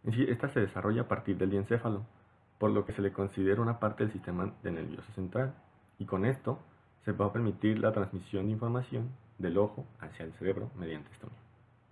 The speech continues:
Mientras tanto, el par craneal número tres, o también conocido como nervio oculomotor,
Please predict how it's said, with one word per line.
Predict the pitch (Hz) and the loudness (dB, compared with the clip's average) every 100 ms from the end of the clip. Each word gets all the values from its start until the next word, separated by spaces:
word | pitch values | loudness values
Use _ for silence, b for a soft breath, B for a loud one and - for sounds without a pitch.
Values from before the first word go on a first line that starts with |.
| - - _ _ _ _ _ _ _ - B B B _ _ b b | -20 -20 _ _ _ _ _ _ _ -20 B B B _ _ b b
Mientras | 123 117 117 113 | 0 4 2 4
tanto, | 160 151 135 - - | 4 4 0 -2 -6
el | 104 - | -2 4
par | 127 | 4
craneal | 147 127 110 | 4 2 4
número | 104 127 113 | 2 2 2
tres, | 101 123 - _ - | 2 2 0 _ -6
o | 104 | -2
también | 98 101 | 0 0
conocido | 117 95 98 98 | 0 0 0 0
como | 95 80 | 0 -4
nervio | 82 87 95 | -2 0 0
oculomotor, | 95 113 110 101 | 0 0 2 0